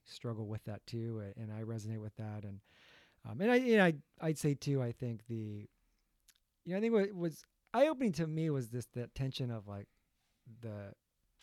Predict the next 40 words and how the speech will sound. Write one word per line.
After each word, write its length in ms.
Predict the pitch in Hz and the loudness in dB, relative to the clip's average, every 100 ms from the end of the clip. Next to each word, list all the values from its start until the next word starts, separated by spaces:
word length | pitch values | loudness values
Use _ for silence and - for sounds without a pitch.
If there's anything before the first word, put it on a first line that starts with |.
| _ | _
the 60 | 127 | -12
holy, 500 | - 147 131 131 127 _ | -8 -4 -4 -4 -6 _
quote 180 | - 147 | -2 0
unquote, 320 | 139 139 135 | 0 -2 -4
holy 220 | 135 131 123 | -2 -4 -2
people. 420 | 131 123 127 120 | -4 -2 -4 -4
Like, 160 | 113 | -4
I 60 | 147 | -2
think 140 | 220 220 | 2 2
we 60 | |
can 100 | 175 156 | 4 4
all, 300 | 143 135 - - - - _ _ _ _ - | 2 0 -4 -14 -20 -20 _ _ _ _ -4
admit, 300 | 147 135 196 | 0 0 2
you 140 | 160 | 2
know, 180 | 131 123 117 - | 2 0 -8 -8
we 180 | 135 127 - _ | -4 -4 -8 _
can 120 | - 110 - | -10 -2 0
picture 340 | 156 - 139 | 2 2 0
someone 680 | - 165 135 120 113 110 113 _ - | 2 2 2 0 -4 -6 -10 _ -16
that 160 | 117 - | -12 -4
kind 160 | 131 | -4
of 140 | 113 110 | -2 -4
rubbed 240 | 120 107 | -4 -4
us 120 | 104 | -6
the 100 | - | -6
wrong 260 | 110 110 107 | -6 -6 -6
way 220 | 104 104 | -6 -6
at 120 | 98 | -10
some 280 | - 127 113 | -6 -4 -4
point. 460 | - 110 104 107 104 | -6 -8 -8 -10 -10
And, 180 | 98 110 165 | -12 -12 -12
and 120 | 175 | -2
for 80 | 190 | 2
me, 160 | 196 202 | 6 6
there's 180 | 165 | 6
a 60 | 135 | 2
fear 500 | - - 131 127 123 | -6 -6 -4 -2 -4
of, 220 | 110 101 | -8 -12
like, 260 | 98 - - _ _ - _ _ _ _ _ _ _ - | -16 -18 -20 _ _ -20 _ _ _ _ _ _ _ 0
ever 720 | 214 196 185 185 170 147 | 2 2 -2 0 2 0